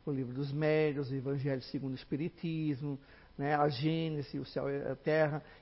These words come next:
enfim, é, é, tem a,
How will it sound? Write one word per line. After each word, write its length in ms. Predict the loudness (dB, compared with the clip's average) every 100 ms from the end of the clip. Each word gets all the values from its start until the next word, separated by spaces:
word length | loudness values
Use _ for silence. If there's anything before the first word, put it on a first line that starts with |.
| -4
enfim, 400 | -4 0 -2 -2 -10 -20 -20 -20 -16
é, 640 | -4 4 4 6 4 6
é, 40 | 4
tem 220 | 4 2
a, 420 | 2 6 6 4